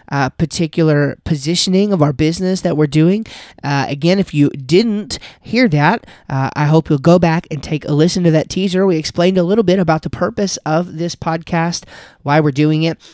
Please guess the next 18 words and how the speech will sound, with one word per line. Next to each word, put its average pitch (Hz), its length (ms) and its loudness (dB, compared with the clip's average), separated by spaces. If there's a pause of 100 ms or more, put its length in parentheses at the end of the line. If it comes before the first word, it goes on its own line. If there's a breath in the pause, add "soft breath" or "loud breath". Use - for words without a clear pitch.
(140 loud breath)
uh, 127 300 -6
what 143 180 2
it 165 140 0
means 180 300 0
to - 140 -2
us, 165 280 -4
why 151 120 0
we 143 100 0
think 147 180 -6
it's 143 100 -8
important. 170 560 -4 (380)
And 190 200 -4 (280 loud breath)
this 226 360 -2
week 208 260 2
in 180 80 0
this 160 140 -4
first 220 280 2
episode, 165 560 -4